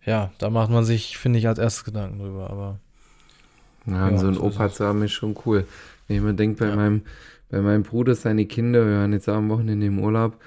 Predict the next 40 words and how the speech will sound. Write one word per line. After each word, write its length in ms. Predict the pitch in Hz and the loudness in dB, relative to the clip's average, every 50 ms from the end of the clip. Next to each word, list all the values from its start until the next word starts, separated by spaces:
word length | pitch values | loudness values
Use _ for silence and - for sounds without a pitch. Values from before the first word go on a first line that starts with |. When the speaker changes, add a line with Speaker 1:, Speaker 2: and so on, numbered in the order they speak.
| - - - _ _ _ _ | -20 -20 -20 _ _ _ _
Speaker 2:
und, 300 | - 110 110 104 - - | 0 0 2 2 0 0
und 300 | 104 110 107 104 95 - - _ _ _ - | 0 2 2 2 0 -2 -8 _ _ _ -2
der 120 | 107 92 | -2 2
Opa, 580 | 73 107 104 - 113 110 110 113 117 117 - - _ _ | 2 0 0 0 -2 -2 0 0 0 0 -2 -4 _ _
ah, 180 | - 101 101 - - | -12 -12 -12 -8 -4
der, 300 | 107 107 110 113 113 113 - 135 - - | -2 0 0 0 -2 -2 -4 -4 -6 -8
der 180 | - - 113 120 | -6 -4 -4 -2
hat 100 | - - | -2 -2
halt 180 | 127 127 127 | -2 -2 -4
coole 260 | - - 135 131 135 | -4 -4 -2 0 0
Ideen, 420 | 131 131 127 - 101 101 110 113 107 | 0 0 0 0 0 2 2 2 2
der 100 | 110 104 | 0 0
macht 260 | 107 113 117 - - | 0 0 -2 -2 -2
auch 140 | 113 110 101 | -2 -2 -4
schöne 320 | - - 113 107 110 107 | -2 0 0 2 2 0
Sachen 340 | - - 117 113 - 127 117 | 0 0 -2 -2 0 -2 -2
mit 140 | 117 110 120 | 0 0 0
den 140 | 117 110 - | -2 -2 -2
Kindern 340 | - 120 120 120 120 120 | -4 -4 -2 -2 0 0
und 100 | 120 120 | 0 0
so. 200 | 107 120 120 120 - - - - - - - - _ _ - | 0 -2 -2 -4 -4 -10 -18 -20 -20 -20 -20 -20 _ _ -2
Ein 100 | 107 101 | -2 0
Opa 360 | - 120 - - 135 139 139 | 0 0 0 0 0 0 0
zu 120 | - 135 127 | 0 -2 -2
haben 160 | 131 131 127 | 0 0 -2
ist 100 | 123 - | -2 -4
schon 420 | - - 123 123 120 120 120 113 - - _ - | -4 -4 -4 -2 -2 -4 -6 -8 -10 -14 _ -8
was 240 | 117 110 - - | -8 -8 -8 -8
Cooles. 400 | _ - 120 113 95 90 85 - | _ -4 -2 0 0 -2 -2 -2
Ich 100 | - 95 | -4 -4
meine, 200 | 98 98 101 101 | -2 -2 -2 0
ich 80 | 101 117 | 0 0
hatte 160 | 113 107 110 | 0 2 2
Speaker 1:
Ja. 40 | 104 | 0
Speaker 2:
von 180 | 107 113 107 107 | 0 0 0 2
meinen 260 | 107 107 107 107 107 107 | 2 2 2 0 0 0
auch 120 | 117 131 | 0 0
nicht 220 | 127 110 92 - | 0 -2 -2 -2
so 120 | - 92 85 | -4 -4 -4
viel. 320 | - - 98 98 107 107 | -4 -2 -2 -2 0 -2